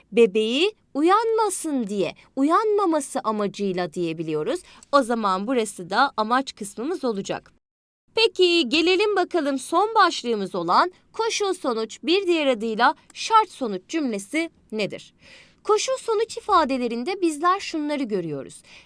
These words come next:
Şart eki dediğimiz, yine şöyle hemen gösterelim.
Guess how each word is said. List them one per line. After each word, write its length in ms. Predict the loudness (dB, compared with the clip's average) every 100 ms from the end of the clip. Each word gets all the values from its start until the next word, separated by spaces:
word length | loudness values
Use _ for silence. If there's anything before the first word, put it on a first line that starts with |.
| _ _
Şart 460 | -8 2 4 4 -2 -6
eki 300 | -6 -4 -2
dediğimiz, 640 | -2 -2 -4 -4 -6 -10 -16 _ _
yine 400 | -2 0 0 -4 -8 _ _ _ _ _ _
şöyle 440 | -14 -6 -4 -4
hemen 380 | -4 -4 -4 -4
gösterelim. 880 | -6 -8 -10 -10 -8 -8 -10 -10